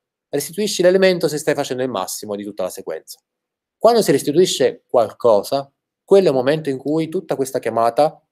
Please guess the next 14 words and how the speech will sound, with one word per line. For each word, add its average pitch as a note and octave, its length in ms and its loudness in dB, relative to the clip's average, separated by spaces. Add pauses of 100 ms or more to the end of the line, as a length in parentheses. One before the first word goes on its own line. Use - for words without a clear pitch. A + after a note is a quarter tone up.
(140)
questa A2+ 380 0
fila D#3+ 260 2
di C3 100 -2
chiamate A#2 640 0
si, A#2+ 440 -8 (440)
eh, F2+ 320 -12
finisce, A2+ 460 -6
termina. F2 460 -6 (600)
Quindi C#3+ 200 4
restituisci C3+ 800 2
x G2+ 380 0 (400)
significa D3 520 0
che B2+ 100 2
adesso C3 680 2